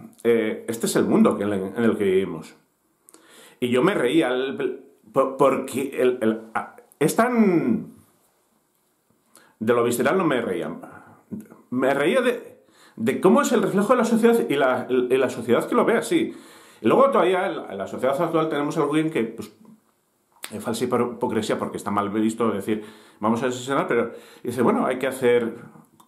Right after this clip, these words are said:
hay que asumirlo como, como asumía, eh, Leonardo DiCaprio de su tío, Robert De Niro, eh,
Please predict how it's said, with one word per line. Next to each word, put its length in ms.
hay 160
que 80
asumirlo 420
como, 500
como 220
asumía, 720
eh, 240
Leonardo 320
DiCaprio 640
de 180
su 120
tío, 420
Robert 240
De 120
Niro, 260
eh, 340